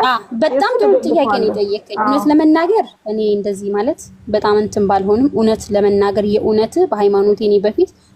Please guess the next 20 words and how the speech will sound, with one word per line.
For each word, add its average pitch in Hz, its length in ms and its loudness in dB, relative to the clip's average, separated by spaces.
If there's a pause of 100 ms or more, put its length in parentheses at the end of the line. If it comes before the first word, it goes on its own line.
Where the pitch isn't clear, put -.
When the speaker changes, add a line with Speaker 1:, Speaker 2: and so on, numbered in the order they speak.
Speaker 1:
ስልህ 269 380 0 (140)
ቀልድ 226 340 -2
ስልህ 262 360 0
አንድ 214 160 -2
ሰው 226 140 -2
ስለቀራ 220 500 -2
ብቻ - 160 -10
አይደለም። 202 340 -6 (160)
በጣም 320 260 0
እንደዚህ 277 340 2
የሚያልኩ 208 380 0
ባልሆንም 220 400 2
ጎበዝ 208 340 0
ነኝ። 190 140 2
የእውነት 208 340 2
እምነቴን 196 400 0
በጣም 202 260 0
አከብራለሁ፣ 196 580 0
በጣም 208 240 -2
እወዳለሁ። 196 540 -2